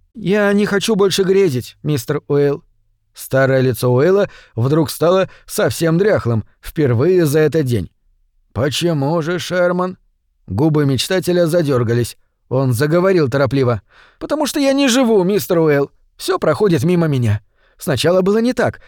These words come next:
это было даже почти развлечением. Я грезил по вечерам или в свободные дни, когда мне хотелось.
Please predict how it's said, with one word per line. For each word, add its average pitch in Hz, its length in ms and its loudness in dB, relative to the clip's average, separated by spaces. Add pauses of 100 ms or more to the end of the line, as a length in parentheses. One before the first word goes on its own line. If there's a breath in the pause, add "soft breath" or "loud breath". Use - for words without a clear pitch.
(100)
это 120 180 -4
было 151 180 2
даже 147 280 0
почти 185 340 0
развлечением. 180 720 0 (240)
Я 185 140 0
грезил 156 380 2
по 160 120 0
вечерам 156 580 0
или 165 100 2
в 139 60 0
свободные 156 560 0
дни, 196 400 0
когда 175 380 0
мне 170 120 0
хотелось. 160 520 -2